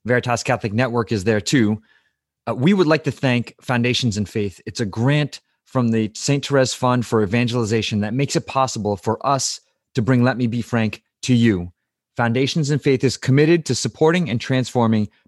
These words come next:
pastoral ministries in the Diocese of Bridgeport, and you can learn more about their outstanding work at foundationsinfaith dot org. Today was a first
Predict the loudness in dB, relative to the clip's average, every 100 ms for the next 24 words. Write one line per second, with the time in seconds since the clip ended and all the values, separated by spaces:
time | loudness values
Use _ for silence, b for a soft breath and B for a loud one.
0 | _ 0 0 0 -2 0 0 -2 -2 -2
1 | 0 0 0 0 -2 -4 0 -2 0 0
2 | 0 -4 _ _ -4 2 2 4 4 4
3 | 4 4 4 4 4 2 0 -2 _ -2
4 | 0 0 -2 -2 0 0 0 0 -2 _
5 | _ _ -10 -2 -2 0 0 -2 -4 -4
6 | -6 -2 -2 -2 -6 _ _ _ -2 -2
7 | -2 -2 0 0 -4 -12 _ _ _ _
8 | -6 0 2 4 2 0 -6 _ _ 0
9 | 4 4 4 0 -2 -4 -2 2 2 0
10 | -8